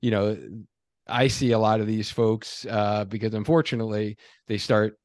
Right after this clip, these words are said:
battling injuries, and, you know, like most runners, when they first start out, um, we get really ambitious, and, you know, we usually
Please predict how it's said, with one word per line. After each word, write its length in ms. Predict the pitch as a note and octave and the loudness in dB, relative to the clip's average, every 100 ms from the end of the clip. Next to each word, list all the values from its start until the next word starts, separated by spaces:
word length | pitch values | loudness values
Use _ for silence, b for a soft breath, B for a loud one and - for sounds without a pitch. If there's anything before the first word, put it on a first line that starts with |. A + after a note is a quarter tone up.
| - | 0
battling 480 | A2+ G#2+ G2+ G2+ G#2 | 2 4 2 0 0
injuries, 640 | G#2+ G2+ G#2 G#2 G#2 G2+ | -2 -2 -4 -2 -4 -4
and, 380 | G2+ G2+ G2 - | -6 -6 -10 -8
you 120 | A2 | -4
know, 160 | G2+ G2 | -2 -2
like 260 | G2+ A2 A2 | 0 0 2
most 440 | A2+ A#2 - - | 2 2 -2 -12
runners, 520 | G#2 G#2+ G#2+ G#2+ G#2+ A2+ | -4 -2 0 -2 -4 -6
when 100 | G#2 | -6
they 100 | G#2 | -4
first 300 | A#2+ G#2+ - | -4 -4 -2
start 260 | A2+ A2 | -2 0
out, 300 | G2 A2+ B2+ _ b b | 0 0 -4 _ b b
um, 560 | - G2+ G2+ G#2 G2+ G2+ b b b _ - | -4 -2 -2 -2 -4 -8 b b b _ -2
we 120 | G#2+ | 2
get 200 | A2 G2 | 2 4
really 300 | A#2 A#2+ A2+ | 4 6 4
ambitious, 640 | A2 A2 A2 D#3 D#3 - | 4 2 2 2 0 -6
and, 640 | C3+ A2+ G#2+ A2 A2 G#2+ A#2 | -4 0 2 2 0 -2 -6
you 140 | A#2 | -4
know, 160 | G2+ G#2 | -2 0
we 120 | G#2 | 0
usually 920 | G#2+ A#2 A2 A#2+ A2 A2 G#2+ A2 | 0 -2 -2 -4 -4 -2 -2 -4